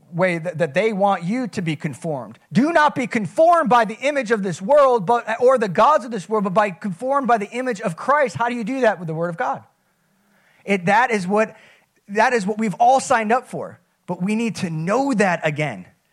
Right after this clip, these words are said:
so that we have the confidence and the motivation to preach the word, to see salvation, to change the world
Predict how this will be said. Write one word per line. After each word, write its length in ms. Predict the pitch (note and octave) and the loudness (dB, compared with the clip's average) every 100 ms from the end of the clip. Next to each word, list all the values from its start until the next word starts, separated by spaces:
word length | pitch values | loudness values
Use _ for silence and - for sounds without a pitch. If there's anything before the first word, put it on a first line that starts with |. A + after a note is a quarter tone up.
| _ | _
so 120 | - F#3 | -6 -2
that 100 | F#3+ | 0
we 100 | F#3+ | 0
have 120 | D#3 | 0
the 80 | D#3+ | -4
confidence 680 | - - A#3+ B3+ G#3 D#3+ D#3+ | -6 -2 0 0 -4 -6 -6
and 80 | |
the 40 | D3+ | -4
motivation 840 | D3+ C#3+ B2+ G3+ C4+ - C#3+ A2+ - _ _ _ | -2 -2 0 0 -2 -6 -8 -8 -16 _ _ _
to 100 | - | -12
preach 300 | A2+ E3+ D3+ | -4 -2 -2
the 80 | - | -2
word, 360 | D#3+ A#3 D#3 B2 | 0 2 0 -4
to 40 | |
see 460 | A#2+ - F3+ F3+ D#3+ - | -10 -6 -2 -2 -4 -10
salvation, 720 | - D#3+ D3 G3+ A3 C#3 A#2 | 0 2 2 0 -2 -8 -10
to 120 | - | -12
change 440 | B2+ - F#3 G3+ D#3 | -8 -2 0 0 -2
the 100 | D3+ | -2
world 360 | E3 G#3 A#2+ | 0 0 0